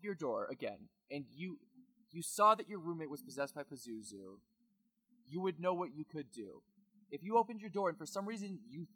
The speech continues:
thought that he was The Thing, that's, that's a tougher choice, and with the way it spreads and all of that, so just, also, again, like, demons aren't the most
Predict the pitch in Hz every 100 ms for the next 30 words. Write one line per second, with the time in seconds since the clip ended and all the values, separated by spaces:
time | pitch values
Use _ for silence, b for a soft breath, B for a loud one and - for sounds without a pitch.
0 | - 135 190 226 226 - 185 185 180 147
1 | 156 143 123 127 220 - - - - -
2 | - - - - - - - - - -
3 | - - - - - - 175 220 - 190
4 | 214 277 196 240 208 202 240 208 151 196
5 | 165 175 170 160 - - - - 175 220
6 | 240 226 - - 196 170 160 180 175 127
7 | 170 147 107 - _ _ _ - 196 180
8 | 160 139 - - - 196 240 - - _
9 | 208 269 254 208 185 165 214 175 139 123
10 | 135 127 - _ - - _ _ _ _
11 | _ _ _ _ _ _ _ _ _ -
12 | 156 202 247 233 - 185 208 196 170 180
13 | 156 -